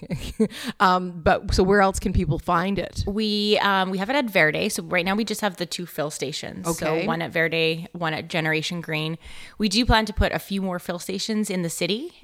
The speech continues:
Speaker 2: And we're also working on our, uh, single serve bottle. Um, a
Speaker 1: Oh, do you
Speaker 2: few
Speaker 1: have those out yet?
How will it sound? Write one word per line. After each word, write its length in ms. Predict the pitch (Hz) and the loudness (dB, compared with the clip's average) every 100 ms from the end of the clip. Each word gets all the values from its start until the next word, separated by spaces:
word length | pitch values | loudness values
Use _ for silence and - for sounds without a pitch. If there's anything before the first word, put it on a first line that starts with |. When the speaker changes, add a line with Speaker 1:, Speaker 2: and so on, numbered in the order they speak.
| - | -6
Speaker 2:
And 160 | 190 170 | -2 0
we're 120 | 170 | 2
also 360 | 170 - 190 | 2 0 0
working 480 | 190 170 156 - 175 | 0 -2 -4 -6 -4
on 200 | - 170 | 0 2
our, 380 | 165 160 160 156 | 4 4 2 0
uh, 220 | 170 160 156 | 0 2 0
single 340 | - 175 165 | -2 0 0
serve 300 | 160 143 131 | 0 -4 -4
bottle. 400 | - 78 90 170 - - - - _ | -2 0 0 -6 -10 -20 -20 -20 _
Um, 360 | 160 156 156 156 | 0 2 2 0
a 60 | 175 | 0
Speaker 1:
Oh, 100 | 226 | 2
do 100 | 202 | 2
you 60 | 220 | 4
Speaker 2:
few 80 | 269 | 4
Speaker 1:
have 120 | 262 | 4
those 160 | 240 214 | 2 2
out 140 | 214 | 0
yet? 180 | 233 392 | 0 -2